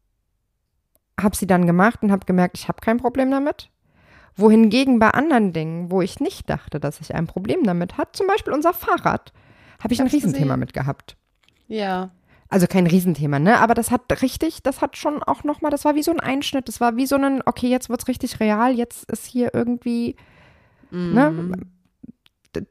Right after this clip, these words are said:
Speaker 1: d-, warum auch immer dieses Fahrrad das real gemacht hat. Don't know. Aber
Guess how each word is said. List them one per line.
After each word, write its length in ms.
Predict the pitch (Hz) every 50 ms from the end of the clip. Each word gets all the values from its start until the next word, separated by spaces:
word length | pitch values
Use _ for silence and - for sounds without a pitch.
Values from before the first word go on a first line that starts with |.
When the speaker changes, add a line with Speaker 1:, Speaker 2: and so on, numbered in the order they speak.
| _ -
Speaker 1:
d-, 140 | 247 240 -
warum 320 | 196 202 233 240 262 294
auch 220 | - - 254 - -
immer 320 | - - 277 302 320 320
dieses 320 | - 294 285 320 311 -
Fahrrad 400 | - - 269 294 320 349 339 240
das 180 | 214 208 - -
real 320 | 202 185 170 147 170 175
gemacht 420 | 175 165 151 147 143 143 - - -
hat. 280 | 151 - - 131 - - - - - - - - - - - - _
Don't 260 | 269 240 311 349 370 370 370
know. 280 | 302 196 151 131 131 - _ _ - - - - - - - _ _
Aber 340 | 196 208 214 233 254 254